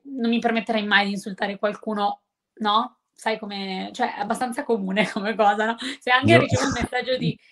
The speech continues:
Speaker 1: hater, cioè, non mi metto a ripostarlo, cioè, non ho voglia proprio di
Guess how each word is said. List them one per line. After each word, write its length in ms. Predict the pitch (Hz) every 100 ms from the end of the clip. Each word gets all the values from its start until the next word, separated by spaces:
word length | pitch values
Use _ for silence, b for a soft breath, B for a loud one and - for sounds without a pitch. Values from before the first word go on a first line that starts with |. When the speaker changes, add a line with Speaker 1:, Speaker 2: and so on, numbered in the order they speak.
| b _
Speaker 1:
hater, 580 | 240 226 196 190 196 226 _ _ _
cioè, 200 | 214 196
non 120 | 208
mi 100 | 220
metto 300 | 233 233 233
a 20 |
ripostarlo, 1040 | 202 185 190 - 220 202 196 190 196 196 196
cioè, 140 | 226
non 160 | 220 254
ho 60 | 269
voglia 260 | 285 294
proprio 280 | 240 277 302
di 200 | 233 233